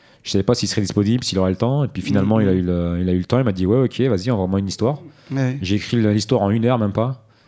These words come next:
Speaker 2: Et
Speaker 1: Je l'ai pondu d'un coup, je l'ai, je l'ai
Speaker 2: et
Speaker 1: envoyé,
Speaker 2: puis voilà.
Speaker 1: il a, il a kiffé, il a fait, « C'est génial,
Speaker 2: Des
Speaker 1: vas-y. »
Speaker 2: fois, il faut pas trop se creuser
Speaker 1: Ouais, faut
Speaker 2: la
Speaker 1: pas
Speaker 2: tête,
Speaker 1: trop,
Speaker 2: hein.
Speaker 1: faut pas trop réfléchir, des fois, il faut, faut y
Speaker 2: Ouais.
Speaker 1: aller, quoi. Et puis,
Speaker 2: Ouais.
Speaker 1: euh, finalement, ça lui a plu, euh,
Speaker 2: Ouais.
Speaker 1: et puis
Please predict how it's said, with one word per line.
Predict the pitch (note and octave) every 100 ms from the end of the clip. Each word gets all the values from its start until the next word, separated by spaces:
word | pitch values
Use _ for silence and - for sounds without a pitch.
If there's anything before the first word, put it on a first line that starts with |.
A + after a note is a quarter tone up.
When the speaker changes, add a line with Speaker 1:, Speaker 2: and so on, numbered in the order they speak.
| -
Speaker 2:
Et | D#3+ C3
Speaker 1:
Je | B2+
l'ai | F#2+
pondu | G2 G2+
d'un | G#2
coup, | G2 - C#3+ B2+
je | F2
l'ai, | F#2 F2
je |
l'ai | F2+
Speaker 2:
et |
Speaker 1:
envoyé, | G2+ F#2+ F#2+
Speaker 2:
puis | B2
voilà. | D3 C3
Speaker 1:
il | G2
a, | G2+
il | F#2
a | F#2
kiffé, | - - A#2+ D3
il | F2
a |
fait, « | - F2+
C'est | -
génial, | E2 E2 G#2+
Speaker 2:
Des | -
Speaker 1:
vas-y. » | F#2
Speaker 2:
fois, | A#2
il |
faut | C#3 C#3
pas | C3+
trop | B2+ F3+
se | - C#3 B2 B2+
creuser | B2+ - C3
Speaker 1:
Ouais, | C3
faut |
Speaker 2:
la | C3
Speaker 1:
pas | A#2+
Speaker 2:
tête, | C#3
Speaker 1:
trop, | C3
Speaker 2:
hein. |
Speaker 1:
faut | B2+
pas | C3+
trop | - B2+
réfléchir, | - A#2 A#2+
des |
fois, | G2+ G#2
il |
faut, | - F#2
faut | F#2+
y | G2+
Speaker 2:
Ouais. |
Speaker 1:
aller, | G#2 C#3+
quoi. | A2 G2
Et |
puis, | F2 F#2+
Speaker 2:
Ouais. | F#2
Speaker 1:
euh, | F2+ F2+ F2 E2+
finalement, | - G#2+ B2
ça | F#2+
lui | F#2+
a |
plu, | F#2 B2+ D3+ D#3 D#3+
euh, | C3 F#2
Speaker 2:
Ouais. |
Speaker 1:
et | -
puis | F#2 F2+ F2 F2 F2 F2+